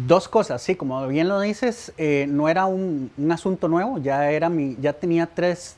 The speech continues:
tres procesos anteriores de haber estado en la dirección regional, sin embargo, eran procesos de vacaciones de máximo mes y medio cada uno, y bueno,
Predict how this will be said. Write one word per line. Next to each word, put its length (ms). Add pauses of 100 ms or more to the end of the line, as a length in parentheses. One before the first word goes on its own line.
tres 240
procesos 460
anteriores 520
de 80
haber 140
estado 300
en 80
la 80
dirección 320
regional, 400 (400)
sin 220
embargo, 580
eran 560
procesos 340
de 60
vacaciones 640
de 220
máximo 420
mes 220
y 20
medio 420 (300)
cada 280
uno, 340 (440)
y 240
bueno, 280